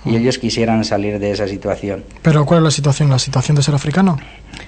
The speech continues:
Speaker 2: ¿Renegar de ser africano?
Speaker 1: Digamos,
Speaker 2: ¿O no?
Speaker 1: el complejo de ser negro, pues sí, todavía existe el complejo de ser negro.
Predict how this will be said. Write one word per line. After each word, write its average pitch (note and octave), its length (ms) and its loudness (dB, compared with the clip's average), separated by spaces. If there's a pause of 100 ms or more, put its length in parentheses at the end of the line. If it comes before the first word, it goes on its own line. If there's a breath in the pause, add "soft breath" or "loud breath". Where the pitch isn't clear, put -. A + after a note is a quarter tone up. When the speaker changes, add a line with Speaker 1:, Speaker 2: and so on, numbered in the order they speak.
(120)
Speaker 2:
¿Renegar D#3 340 4
de E3+ 80 4
ser D#3+ 120 0
africano? D3 280 0
Speaker 1:
Digamos, D#3+ 420 4
Speaker 2:
¿O - 40 4
no? D3 40 6
Speaker 1:
el C3 340 4
complejo C3+ 480 2
de D3+ 100 4
ser D3+ 160 0
negro, D#3+ 360 2
pues A#2 160 -2
sí, - 100 -2
todavía A2 380 0
existe F#2+ 300 -8
el - 60 -10
complejo G2 380 -8
de G2 80 -6
ser F#2+ 160 -10
negro. G#2 380 -4